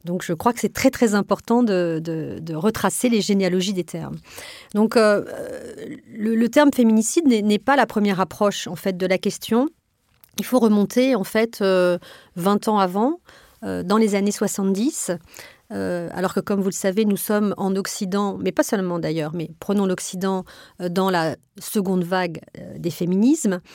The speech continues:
Euh, et donc, il y a, euh, une conversation, euh, intellectuelle, euh, euh, des, des actions militantes très riches.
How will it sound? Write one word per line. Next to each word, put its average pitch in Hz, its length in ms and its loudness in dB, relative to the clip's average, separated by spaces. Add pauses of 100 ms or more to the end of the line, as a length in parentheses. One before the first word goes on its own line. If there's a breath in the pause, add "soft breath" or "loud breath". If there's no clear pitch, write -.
(380 loud breath)
Euh, 180 320 -6
et 175 80 -6
donc, 202 260 -4
il 175 120 -2
y 175 80 0
a, 214 240 4
euh, 170 200 2
une 175 120 0
conversation, 202 960 -2
euh, 170 100 0
intellectuelle, 214 960 0
euh, 180 160 2 (320 loud breath)
euh, 180 140 -4 (520)
des, 180 680 -4
des 175 220 0
actions 202 600 0
militantes 190 760 0
très 175 200 0
riches. 220 480 0